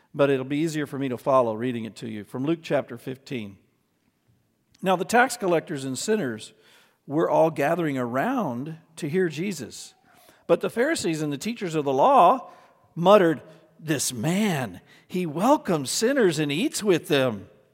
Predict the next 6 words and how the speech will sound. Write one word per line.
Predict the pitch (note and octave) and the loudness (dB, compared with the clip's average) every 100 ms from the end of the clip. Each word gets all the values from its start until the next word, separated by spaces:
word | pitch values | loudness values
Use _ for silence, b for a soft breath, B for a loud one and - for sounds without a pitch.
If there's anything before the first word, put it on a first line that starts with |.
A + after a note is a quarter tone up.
| _ _ _ _ _ _ _ _ _ _ _ - | _ _ _ _ _ _ _ _ _ _ _ -4
Then | D#3 D#3+ | 0 0
Jesus | D3+ F3 E3 | -2 -4 -4
told | - E3 C#3+ | -2 0 0
them | B2+ A#2+ | -2 -2
this | A#2 - | -6 -8
parable. | - A2+ G2 F#2 G#2 | -4 -4 -4 -10 -18